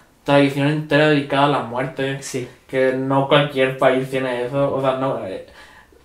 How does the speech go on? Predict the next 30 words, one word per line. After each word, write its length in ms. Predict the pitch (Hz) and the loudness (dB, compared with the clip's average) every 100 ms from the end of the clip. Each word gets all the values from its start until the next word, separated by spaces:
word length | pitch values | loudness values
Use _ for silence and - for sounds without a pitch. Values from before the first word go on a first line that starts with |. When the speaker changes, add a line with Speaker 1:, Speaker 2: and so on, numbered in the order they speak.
| _ - | _ 0
Speaker 1:
la 120 | 139 | 2
muerte 320 | 147 147 160 | 4 4 4
es, 160 | 175 165 | 0 0
es, 140 | 151 - - | -2 -4 -2
es, 200 | 139 139 | -2 2
también 260 | 143 139 143 | 2 4 2
es 100 | - | 2
tabú 280 | 139 139 | 2 2
en, 120 | 139 117 | 0 -4
en, 140 | 117 | -12
en, 240 | 107 120 107 | -14 -12 -6
pues, 160 | 127 127 | -6 -4
muchas 240 | 165 170 | -2 -2
culturas, 540 | 165 127 131 131 139 143 - - - | -4 -6 -2 -2 -2 -8 -16 -20 -4
y 80 | 139 | 0
acá 300 | 139 151 156 | 2 6 6
es 120 | 156 | 6
una, 280 | 170 170 165 | 2 0 0
una, 580 | 151 156 160 151 139 - - 143 139 | -2 2 2 0 -2 -8 -16 -18 -12
eh, 200 | 139 139 143 | -6 -4 -2
una, 300 | 143 151 151 | -2 0 0
un 100 | 156 | 0
festejo 440 | 160 160 143 151 | 0 0 0 0
de, 140 | 143 135 | 0 -4
de 100 | 131 | -8
los 100 | 127 | -8
que 140 | 135 | -8
ya 60 | 127 | -6
se 80 | |
fueron, 600 | 127 139 143 147 147 147 | -2 2 2 2 0 -4